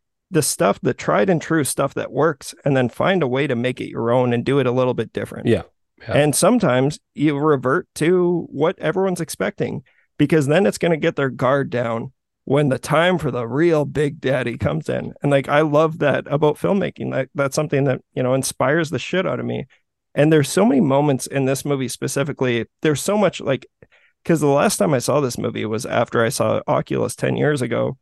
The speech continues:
Speaker 1: And now I've obsessed over his other movies, and I've gotten to see the filmmaker he would become. And he's one of the giants now.
Speaker 2: I need
Speaker 1: And
Speaker 2: to see Oculus. I, I remember not liking it the first time I watched it.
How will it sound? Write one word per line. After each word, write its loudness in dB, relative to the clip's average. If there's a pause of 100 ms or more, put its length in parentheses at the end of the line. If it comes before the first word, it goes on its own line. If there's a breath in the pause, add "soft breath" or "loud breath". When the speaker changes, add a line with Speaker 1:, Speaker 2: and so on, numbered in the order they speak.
(320)
Speaker 1:
And 2
now 4
I've 2
obsessed -4
over -2
his -4
other 0
movies, -8
and 0
I've 0
gotten 0
to 0
see 0
the -4
filmmaker -2
he -2
would 0
become. -4
And -4
he's -2
one 0
of 0
the -2
giants -4
now. -8 (460 soft breath)
Speaker 2:
I 0
need 8
Speaker 1:
And 6
Speaker 2:
to 4
see 2
Oculus. 0
I, -4
I 0
remember 2
not 2
liking -6
it -6
the -8
first -4
time 0
I 2
watched -2
it. 2